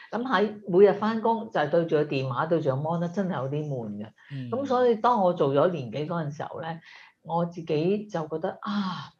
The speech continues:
Speaker 1: 我希望個工作呢，可以真係有多啲機會係直接去面對面對住我個客戶，
Speaker 2: 嗯。
Speaker 1: 去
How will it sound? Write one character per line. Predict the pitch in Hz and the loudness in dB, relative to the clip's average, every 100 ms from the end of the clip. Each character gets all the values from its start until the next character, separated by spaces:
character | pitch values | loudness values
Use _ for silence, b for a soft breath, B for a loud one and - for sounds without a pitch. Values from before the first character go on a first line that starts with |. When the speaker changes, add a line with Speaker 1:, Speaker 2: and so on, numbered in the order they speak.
| - B B B B B - | -20 B B B B B -4
Speaker 1:
我 | 165 165 196 208 202 | 2 8 8 6 2
希 | 269 277 | -2 2
望 | 190 139 135 139 143 | 2 4 2 -4 -6
個 | 180 170 | -6 -4
工 | 220 214 214 208 | 0 4 4 4
作 | 160 - | 2 2
呢， | 175 180 B B B | -4 -6 B B B
可 | 180 220 | 2 2
以 | 208 180 | 2 -2
真 | 233 214 | -2 0
係 | 165 | 0
有 | 147 | 0
多 | 147 214 214 | 0 0 0
啲 | 214 | 2
機 | 214 202 | 4 4
會 | 170 135 110 b b - | 4 0 -2 b b -6
係 | 175 | -4
直 | - 185 - - | 2 0 0 -6
接 | 190 165 165 - 151 | 2 2 2 -4 0
去 | 185 | 4
面 | 185 170 160 160 | 4 4 4 8
對 | 175 175 | 8 8
面 | 170 156 147 | 4 2 4
對 | 156 156 | 6 6
住 | 147 135 | 4 0
我 | 131 143 | 0 2
個 | 139 | 2
客 | 135 | 2
戶， | 127 117 127 117 107 B B | 2 0 -4 -4 -6 B B
Speaker 2:
嗯。 | 131 | -8
Speaker 1:
去 | 120 | 2